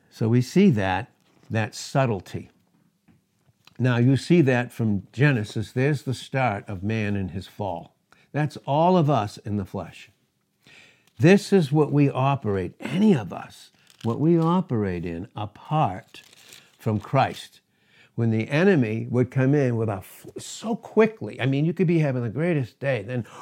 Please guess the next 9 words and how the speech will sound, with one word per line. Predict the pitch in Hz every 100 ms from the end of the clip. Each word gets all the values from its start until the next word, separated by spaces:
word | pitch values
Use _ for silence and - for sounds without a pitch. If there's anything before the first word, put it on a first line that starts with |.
| - -
whoo, | - - - -
this | 147 143 -
thought | - 143 170 -
comes. | - 117 90 - - _ _ _ _ _ _ _ -
<laughs> | 151 - _ _ _ _ _ _ _ _ _ _ _ _ _ _ _ _ _ _ _ _ _ _ _ -
And | 117 107 101 -
whoa, | - - 71 - 135 120
it | - -
comes. | 123 117 131 -